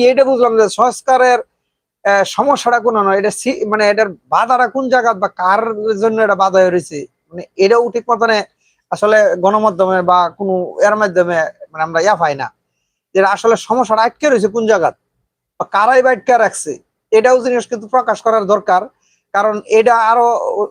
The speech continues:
মানে, জরুরি, কারণ এটা যদি মানুষে জানে তাহলে অন্তত এটা ধরো, কারণ কোন লোকটা উপকৃত হইছে না, মানে, এই জুলাইয়ে কোন কোন লোক হইছে না, আর সেই লোকেরাই তো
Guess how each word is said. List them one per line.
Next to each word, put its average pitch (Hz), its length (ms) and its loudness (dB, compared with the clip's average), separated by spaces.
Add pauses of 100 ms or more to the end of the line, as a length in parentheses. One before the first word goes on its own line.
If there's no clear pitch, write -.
মানে, 208 180 0 (160)
জরুরি, 175 380 2 (600)
কারণ 226 260 -2
এটা 214 280 2
যদি 247 260 -4
মানুষে 247 380 0
জানে 214 300 0 (520)
তাহলে 220 260 2
অন্তত 240 280 0 (100)
এটা 214 180 4 (120)
ধরো, 185 140 2
কারণ 202 240 -2 (380)
কোন 277 240 4
লোকটা 254 380 2
উপকৃত 254 540 -4 (100)
হইছে 220 300 2
না, 180 140 -2 (280)
মানে, 190 260 0
এই 214 180 2
জুলাইয়ে 185 440 2 (680)
কোন 262 200 2
কোন 247 180 0
লোক 254 200 2
হইছে 233 240 2
না, 214 120 2
আর 196 140 0
সেই 220 160 4
লোকেরাই 240 480 2
তো 233 100 0